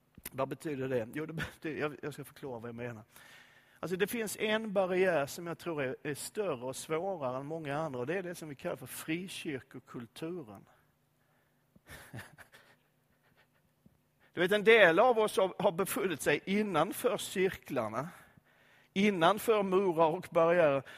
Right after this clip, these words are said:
så länge, så vi har format en kultur och ett sätt att vara. Och sen så har vi formats av den kulturen och det sättet att vara.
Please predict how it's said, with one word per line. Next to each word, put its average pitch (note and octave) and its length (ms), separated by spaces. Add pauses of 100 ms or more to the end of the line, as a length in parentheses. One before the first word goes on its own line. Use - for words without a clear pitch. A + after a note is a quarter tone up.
(240)
så G#3+ 200
länge, F#3 360
så F#3+ 120
vi G#3+ 80
har G3 140
format G#3+ 760
en E3 160
kultur A#3+ 800
och G3+ 100
ett F#3 80
sätt - 380
att E3 140
vara. D#3 580 (240)
Och - 200
sen G#3 200
så D3+ 100
har C#3+ 140
vi D#3 120
formats A3+ 1080 (100)
av A3 320
den F#3+ 240
kulturen D#3+ 760
och - 200
det F3+ 140
sättet E3+ 420
att D#3 100
vara. D3+ 400